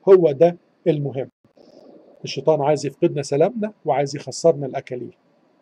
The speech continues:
استعدوا، ممكن أي حد يسلم وديعته في أي وقت. المسيح قرب، اصنعوا ثمار تليق بالتوبة. واللي حابب واللي ما عرفش ربنا لسه وما، ما، ما أقامش علاقة قوية بالمسيح النهاردة، الآن،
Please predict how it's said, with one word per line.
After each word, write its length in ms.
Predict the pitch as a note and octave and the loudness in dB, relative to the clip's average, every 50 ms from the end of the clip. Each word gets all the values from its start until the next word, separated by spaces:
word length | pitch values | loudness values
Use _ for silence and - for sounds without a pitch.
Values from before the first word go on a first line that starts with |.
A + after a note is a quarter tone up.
| _ _ | _ _
استعدوا، 560 | - - - C#3+ C#3 D#3+ F3+ E3 D#3 F3+ G3 G3 | -12 -4 0 4 4 4 4 6 6 4 4 4
ممكن 360 | F#3 D#3 D3+ D3 - C3+ C3+ | 2 -4 -6 -6 -8 -8 -4
أي 200 | E3+ E3+ E3+ D3+ | -2 0 0 0
حد 220 | - - D#3 C3+ | 0 -2 -4 -4
يسلم 360 | C#3+ - - D#3 C#3+ C3 B2+ | -4 -6 -4 -2 -2 -2 -4
وديعته 320 | B2+ B2+ D3 C#3 - - B2+ | -6 -4 -4 -4 -4 -6 -10
في 120 | - - | -10 -10
أي 60 | B2 | -10
وقت. 300 | A#2+ - _ _ - - _ _ _ _ _ _ _ | -10 -10 _ _ -18 -18 _ _ _ _ _ _ _
المسيح 340 | - C3 - D#3 D3 - E3+ | -12 -8 -6 -6 -4 0 2
قرب، 400 | E3+ F3+ G3 G3 G3 F#3+ F#3+ - | 2 4 4 4 2 2 0 -4
اصنعوا 320 | E3+ - - D3+ C#3 B2+ | -10 -10 -8 -6 -6 -6
ثمار 320 | C3 - - C#3 D3 D#3 D3+ | -8 -8 -6 -4 -2 -2 -2
تليق 280 | - - C#3 D3+ D#3 - C#3+ | -2 -4 -8 -8 -8 -10 -10
بالتوبة. 540 | C#3 C3+ - - D#3+ D#3+ D3+ C3 D3+ C#3+ - _ _ _ _ _ _ _ _ - | -14 -8 -4 -2 0 0 0 -2 -4 -6 -6 _ _ _ _ _ _ _ _ -4
واللي 280 | D#3+ D#3+ E3 D#3+ D3+ C3 | 0 0 0 0 0 -4
حابب 580 | - - - E3+ F#3 G3+ G#3 G3+ - G#3+ F3 - - | -6 -2 2 4 6 6 6 6 4 2 -2 0 0
واللي 180 | D#3 C#3+ C#3+ | 0 0 0
ما 100 | C#3 C#3 | -2 -2
عرفش 400 | B2 C3+ D#3 F3+ F3 - - - | -2 0 0 0 -2 -4 -6 -4
ربنا 400 | D3+ D3+ C3+ A#2+ C#3 F3+ F#3 E3 | -2 -2 0 2 2 2 4 4
لسه 380 | D#3 E3 F3 F3 - - G#3 G#3+ | 2 0 0 0 -2 -2 -2 0
وما، 280 | G3+ E3 D3 C#3+ C3 - _ D#3+ | 0 -2 -2 -4 -6 -8 _ -12
ما، 180 | C#3+ C#3 C#3 - _ - | -10 -10 -10 -12 _ -8
ما 140 | E3 D3+ D3 | -6 -6 -4
أقامش 340 | D3 - F3 F3 E3+ - D3 | -2 -2 -2 -2 -2 -2 -2
علاقة 360 | C3+ D#3 E3 E3 - D3+ - | 0 2 2 2 2 0 0
قوية 280 | D3 C#3+ E3+ F#3 E3+ D3+ | 2 2 4 4 4 4
بالمسيح 580 | D3 D3 C#3+ C#3 C3+ - - F#3 E3+ - - _ _ _ _ _ _ _ - | 0 -2 -6 -6 -8 -8 -6 -8 -8 -8 -12 _ _ _ _ _ _ _ -6
النهاردة، 520 | E3+ D#3 D3 C#3 A2 D3+ E3 D#3+ A#2 A#2 - _ - | -6 -4 -4 -2 0 0 0 -2 -2 -8 -10 _ -6
الآن، 520 | D#3 D3+ D#3 - F#3+ E3 D#3+ D3+ B2+ A2 | -6 -6 -4 0 0 2 2 0 -2 -6